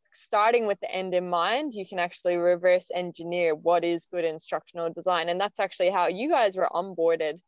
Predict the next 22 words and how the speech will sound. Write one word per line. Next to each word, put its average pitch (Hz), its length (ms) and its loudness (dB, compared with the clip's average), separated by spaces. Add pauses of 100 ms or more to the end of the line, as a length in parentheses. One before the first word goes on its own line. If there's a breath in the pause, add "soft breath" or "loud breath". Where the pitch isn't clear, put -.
(360)
was 185 220 2
always 190 580 6
you 196 160 -6
start 185 380 0
with 185 180 -4
Q 196 220 0
A. 165 260 2
So 190 160 -4
you 190 200 0
never 220 340 0
pick 208 240 -14
up 180 140 -6
a 180 40 -20
storyboard, 175 640 -2
you 170 60 -14
never 180 260 -4
pick - 220 -14
up - 180 -8
development, 202 640 0
you 185 100 -8
Q 190 320 0
A 156 280 2